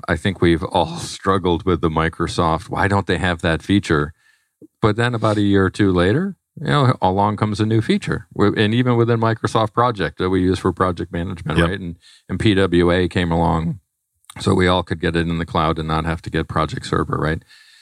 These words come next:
Speaker 1: So many different adaptations for that description that you just walked through. And, and in that case, we're always, uh, on time and within budget. But what we deliver is the most important.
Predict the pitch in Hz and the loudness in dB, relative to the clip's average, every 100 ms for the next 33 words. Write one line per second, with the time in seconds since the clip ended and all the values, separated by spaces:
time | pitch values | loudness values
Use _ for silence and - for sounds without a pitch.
0 | _ _ - - 117 107 98 95 92 87 | _ _ -10 -2 0 0 -2 -2 -2 -2
1 | 85 82 - 87 82 80 - 90 85 76 | -4 -6 -4 -2 -2 -2 -2 -2 -2 -6
2 | 73 - 78 80 - - - 80 80 - | -8 -6 -6 -6 -12 -10 -6 -4 -6 -6
3 | 82 - 76 - - 73 73 82 76 - | -6 -6 -10 -10 -8 -6 -4 -2 -2 -2
4 | 80 78 76 - _ _ _ - 90 110 | -2 0 -2 -8 _ _ _ -4 0 0
5 | 101 85 - 85 82 - - _ _ - | 0 -2 -2 -2 -2 -8 -18 _ _ -2
6 | 95 95 101 131 101 95 87 - _ _ | 2 4 2 2 2 0 -4 -14 _ _
7 | _ - 87 82 - 90 85 92 85 85 | _ -4 -2 0 0 0 0 0 0 0
8 | 80 80 - _ _ 87 85 82 82 87 | -2 -8 -14 _ _ -2 0 0 0 0
9 | 76 87 92 58 - _ _ _ _ _ | 0 -2 -2 -8 -12 _ _ _ _ _
10 | _ _ _ 87 87 85 87 92 92 82 | _ _ _ -6 0 0 2 0 2 0
11 | 85 98 92 82 80 - 80 76 80 80 | 2 2 2 2 0 -2 -6 -6 -4 -2
12 | 76 76 - 110 - 71 | -4 -10 -6 -6 -4 -8